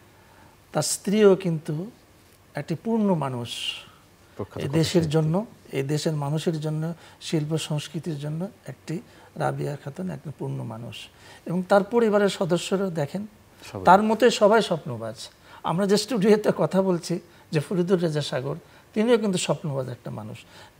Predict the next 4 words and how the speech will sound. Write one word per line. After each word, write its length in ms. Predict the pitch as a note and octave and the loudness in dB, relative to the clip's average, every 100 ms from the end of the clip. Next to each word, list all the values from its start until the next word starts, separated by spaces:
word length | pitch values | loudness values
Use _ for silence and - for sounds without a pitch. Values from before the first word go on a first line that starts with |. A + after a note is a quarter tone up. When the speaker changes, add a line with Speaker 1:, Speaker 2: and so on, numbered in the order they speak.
| - - | -10 0
Speaker 1:
একটি 580 | F#3 - - - A#3+ | 0 0 -8 -2 0
অগ্রগামী 840 | B3 - E3 D#3 F3+ F#3+ G3 G#3 A3+ | 0 0 -2 0 2 4 4 2 -2
স্বপ্নিক 640 | - F#3 E3 - G3 A#3+ - | -2 -2 -4 -4 -4 -4 -6
পুরুষ 420 | F3 C#3 D#3 G#3+ | -6 -4 -4 -6